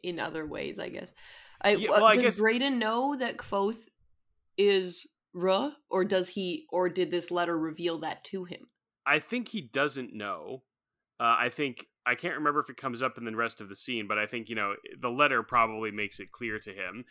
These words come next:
Speaker 2: unless he's just assuming that she's be-, trying to be insulting and that it's not true. Yeah, like, I guess all I'm getting at is, like, it's not clear to me that this letter actually reveals a lot of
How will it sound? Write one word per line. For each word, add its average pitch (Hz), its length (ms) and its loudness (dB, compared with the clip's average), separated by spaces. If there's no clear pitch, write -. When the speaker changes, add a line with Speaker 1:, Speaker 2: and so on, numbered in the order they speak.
Speaker 2:
unless 160 320 0
he's 151 140 -6
just - 240 -8
assuming 120 440 -8
that 110 100 -10
she's - 200 -12
be-, 117 200 -14
trying 110 280 -2
to 101 60 -8
be 95 200 -10
insulting - 800 -10
and 113 120 -10
that 104 100 -2
it's 98 160 -8
not 107 200 -4
true. - 420 -12
Yeah, 135 280 2
like, 135 200 0
I 160 100 -2
guess 208 360 2
all 147 160 8
I'm 147 160 4
getting 143 240 2
at 135 140 0
is, 120 140 -4
like, 131 220 -6
it's 147 220 -8
not 190 280 4
clear 170 280 -4
to 156 100 -8
me 147 120 -6
that 127 140 -6
this 127 200 -4
letter 123 360 0
actually 117 460 0
reveals 110 720 -4
a 123 60 -12
lot 110 220 0
of 107 80 -4